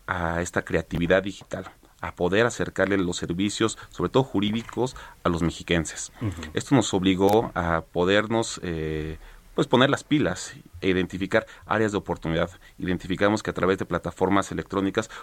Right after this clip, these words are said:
Speaker 1: podíamos seguir brindando los servicios jurídicos de asesoría y patrocinio. ¿Cómo lo hicimos? Pues creamos esta plataforma que se llama Tu Abogado Virtual, en donde los mexiquenses pueden agendar una cita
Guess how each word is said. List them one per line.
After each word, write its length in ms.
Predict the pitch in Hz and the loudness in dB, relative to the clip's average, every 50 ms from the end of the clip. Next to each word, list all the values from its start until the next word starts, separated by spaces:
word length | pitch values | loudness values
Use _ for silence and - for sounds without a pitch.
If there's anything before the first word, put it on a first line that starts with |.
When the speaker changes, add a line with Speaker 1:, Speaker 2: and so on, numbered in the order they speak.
| - - | -14 -6
Speaker 1:
podíamos 400 | - 90 92 107 113 123 127 117 | -2 0 4 4 4 4 4 0
seguir 220 | - 104 101 107 110 | -2 -4 -2 -2 -2
brindando 440 | 107 104 101 107 110 110 110 110 - - - - - | 0 0 2 2 2 2 2 0 -2 -4 -12 -4 -2
los 120 | 95 - | -2 0
servicios 360 | - 98 95 107 104 117 113 | 2 2 2 2 0 -2 -4
jurídicos 420 | - - 98 104 107 - - 98 90 | -2 0 2 2 2 2 2 0 0
de 60 | 87 | 0
asesoría 460 | 82 - 85 - - 87 85 95 101 | 0 -2 -4 -4 -2 0 2 4 2
y 40 | 98 | 2
patrocinio. 640 | - 87 80 - 80 - - 85 82 85 90 - - - - - - - - - | 2 0 -4 -4 -6 -6 -6 -4 -4 -6 -6 -10 -14 -20 -20 -20 -20 -20 -8 -2
¿Cómo 180 | - 123 123 131 | 0 2 4 4
lo 80 | 120 | 4
hicimos? 460 | 101 - - 147 135 123 156 - - - - - - | 4 4 4 4 4 4 2 0 -4 -10 -16 -12 -12
Pues 100 | - - | -8 -2
creamos 300 | - 104 107 110 117 110 | 2 2 2 2 0 -4
esta 180 | 107 - - | -6 -8 -4
plataforma 480 | - 95 - 90 87 - 104 139 147 127 | -4 -4 -4 -2 -2 0 2 2 2 0
que 80 | - - | -2 -2
se 100 | - 95 | -2 0
llama 260 | 95 101 110 135 - _ - | 2 2 0 -2 -4 _ -6
Tu 100 | - 82 | -2 -2
Abogado 320 | 82 82 87 95 95 104 | 0 2 4 2 2 2
Virtual, 440 | 101 98 95 - - 113 104 - - - - - - - - - | 0 -4 -4 0 2 2 2 2 0 -12 -20 -20 -20 -20 -10 -2
en 160 | 92 95 98 | 0 2 4
donde 220 | 98 95 98 101 | 6 6 6 6
los 340 | 98 98 95 92 90 - - | 6 6 6 4 4 0 -4
mexiquenses 640 | 95 95 - 95 - - 123 127 123 131 123 - - | -4 -4 -4 -4 -4 0 0 0 0 0 -2 -4 -4
pueden 440 | _ - 117 113 117 117 120 117 - - - - - _ _ _ | _ 4 6 6 6 6 2 0 -4 -10 -20 -20 -20 _ _ _
agendar 360 | - 98 - 95 95 98 120 123 | -8 -2 0 2 4 4 4 4
una 140 | 127 123 | 2 -2
cita 420 | - - 117 113 - - 180 202 | -4 -4 -8 -6 -4 -4 -4 -6